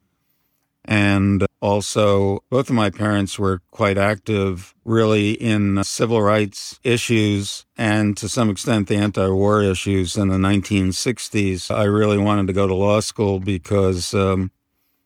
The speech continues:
I could see the critical role that the justice system and lawyers played, really, in the important movement, civil rights, unionization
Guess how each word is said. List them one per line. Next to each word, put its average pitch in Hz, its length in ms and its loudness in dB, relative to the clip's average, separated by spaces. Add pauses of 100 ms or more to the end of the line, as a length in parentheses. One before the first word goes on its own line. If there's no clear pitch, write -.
(200)
I 104 100 0
could 95 180 -2
see 104 520 0
the 101 140 -4
critical 107 480 0
role 101 480 0
that 98 160 -4
the 104 100 -6
justice - 920 -4
system 135 640 -2
and 104 160 0
lawyers 104 380 0
played, 110 480 0 (760)
really, 107 440 2
in 101 580 0 (180)
the 104 200 -2
important 101 420 0
movement, 101 440 0
civil 98 320 0
rights, 92 600 -2 (100)
unionization 95 1300 0